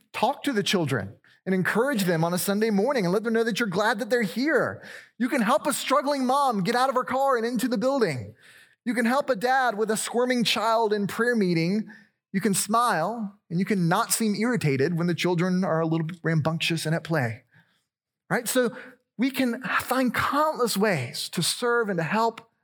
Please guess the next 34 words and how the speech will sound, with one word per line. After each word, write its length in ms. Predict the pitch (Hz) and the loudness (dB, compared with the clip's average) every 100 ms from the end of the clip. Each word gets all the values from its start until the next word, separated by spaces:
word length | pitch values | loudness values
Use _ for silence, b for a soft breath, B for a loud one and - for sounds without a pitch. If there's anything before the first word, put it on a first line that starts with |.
| _ | _
others 560 | 185 190 135 123 123 - - | 0 2 0 -2 -4 -6 -4
in 60 | |
the 60 | 147 | -4
care 240 | - 151 139 | -2 0 0
of 80 | |
children. 500 | 123 127 117 110 101 - B B B | -2 -4 -4 -6 -8 -12 B B B
But 60 | |
one 100 | 277 | 0
of 60 | 320 | 2
the 40 | |
most 220 | 302 - | 2 0
practical 560 | - - 240 - 226 208 | -2 -2 0 -2 -2 0
ways 400 | 160 143 135 156 | 2 2 0 -2
that 160 | 151 160 | -4 0
we 180 | 226 | 0
as 140 | 214 160 | 0 0
members 380 | 190 214 156 - | 0 2 0 -2
can 160 | 165 | -4
care 340 | - - 285 285 | -4 -2 0 0
for 160 | 220 | 0
the 100 | 185 | -2
children 400 | 175 240 214 185 | 0 -2 0 0
of 120 | 170 | 0
our 100 | 165 | 0
congregation 840 | 160 185 156 160 233 - 123 143 202 B B B B - | 0 -2 0 0 0 -2 -2 -4 -6 B B B B -2
is 120 | 190 | 0
that 140 | 247 | 2
we 100 | 240 | 0
can 220 | - 240 | 0 0
regularly 460 | 214 220 226 220 214 | 2 2 2 2 0
pray 560 | - - 196 185 202 185 | -2 -4 0 2 2 0
for 180 | - | -2
their 140 | 160 156 | -2 -2
souls. 600 | - 123 110 113 - | -2 -2 -4 -6 -8